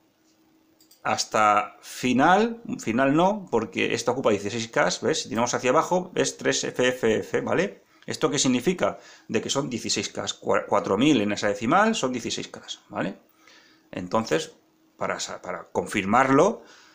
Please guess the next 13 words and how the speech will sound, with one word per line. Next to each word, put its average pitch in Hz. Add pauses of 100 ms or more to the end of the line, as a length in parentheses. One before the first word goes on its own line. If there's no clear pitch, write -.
(140)
vamos 110
del 101
ocho 131
y 110
le 110
sumamos 117
cuatro 139
mil 247 (320)
y 110
es 107
la 107
C, -
¿vale? 156